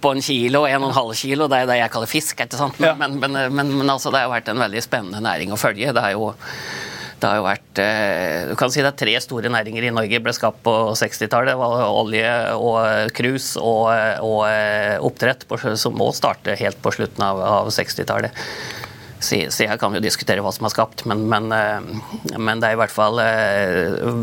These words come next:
Speaker 1: veldig spennende det som har skjedd, og, og næringen var jo nede med brukket rygg i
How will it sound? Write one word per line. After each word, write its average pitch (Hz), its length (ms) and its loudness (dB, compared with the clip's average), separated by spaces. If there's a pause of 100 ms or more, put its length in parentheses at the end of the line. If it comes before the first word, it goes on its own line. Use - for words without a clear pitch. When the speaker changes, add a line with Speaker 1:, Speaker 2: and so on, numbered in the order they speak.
(140)
Speaker 1:
veldig 123 240 0
spennende 117 380 -4
det 110 100 -2
som 120 80 -4
har 120 80 0
skjedd, 160 320 -2
og, 123 300 2
og 120 340 2
næringen 120 400 2
var 110 160 4
jo 113 60 -2
nede 107 260 0 (240)
med 113 160 2
brukket 110 400 0
rygg 110 220 0
i - 20 2